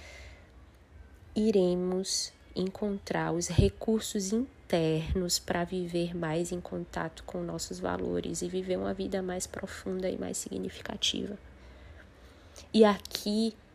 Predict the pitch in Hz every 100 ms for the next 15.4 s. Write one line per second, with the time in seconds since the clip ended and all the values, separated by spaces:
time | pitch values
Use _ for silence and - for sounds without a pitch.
0 | - - - - - - 185 220 - 190
1 | 170 165 165 170 165 165 170 - 185 190
2 | 185 180 - - 170 170 - - - -
3 | - - - - - - - - - -
4 | - - - - 269 349 - 359 - 175
5 | 147 - - - - - - - - -
6 | - - - - - - - - 214 -
7 | 202 - - - - - 170 - - -
8 | - - 214 - 196 190 196 - - -
9 | - - - - - - 269 269 - -
10 | 190 170 - - 180 - - 190 190 -
11 | 196 190 190 - 180 175 185 180 180 -
12 | 180 240 - - 196 185 185 185 175 170
13 | 175 175 170 - 175 165 170 165 - -
14 | 151 151 - 196 196 202 - - 185 185
15 | 190 180 175